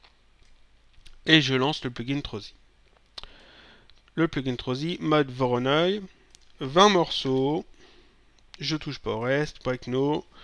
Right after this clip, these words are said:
ça c'est la base de Trozy. Il n'y a plus qu'à attendre qu'il ait fini de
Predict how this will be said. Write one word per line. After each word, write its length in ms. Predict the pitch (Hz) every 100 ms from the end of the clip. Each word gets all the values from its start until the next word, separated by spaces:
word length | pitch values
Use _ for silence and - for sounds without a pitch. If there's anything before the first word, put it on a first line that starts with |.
| - - -
ça 320 | - - 160 156
c'est 260 | - 170
la 140 | 160 147
base 320 | 143 156 147
de 100 | 135
Trozy. 600 | - 131 127 131 160 185 - - - _ _ - - - - -
Il 100 | 131
n'y 80 |
a 60 | 139
plus 180 | - 170
qu'à 160 | 156
attendre 320 | 135 - 143 135
qu'il 240 | - 123
ait 100 | 123
fini 420 | 123 - 147 151
de 380 | 139 120 113 110